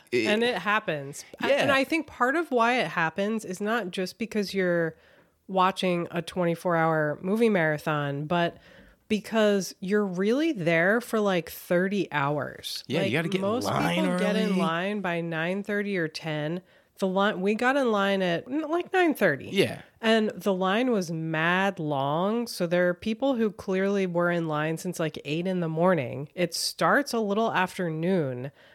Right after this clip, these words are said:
Speaker 2: and there are fifteen movies, so it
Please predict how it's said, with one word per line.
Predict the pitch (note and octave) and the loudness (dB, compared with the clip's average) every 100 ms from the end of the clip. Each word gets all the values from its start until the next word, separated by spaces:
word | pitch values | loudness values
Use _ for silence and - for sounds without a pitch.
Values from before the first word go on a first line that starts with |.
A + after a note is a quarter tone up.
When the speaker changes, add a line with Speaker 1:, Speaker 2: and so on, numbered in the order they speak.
| _ _ | _ _
Speaker 2:
and | G3 G#3 | 0 2
there | G#3 F#3+ | 4 2
are | |
fifteen | - - C#4+ C#4+ - D#4 B3 | 0 -2 -4 -4 -4 -2 0
movies, | F3+ F3+ F#3+ B3 C4+ | 2 2 0 0 0
so | - A3+ G3+ | -2 0 2
it | F#3 | 2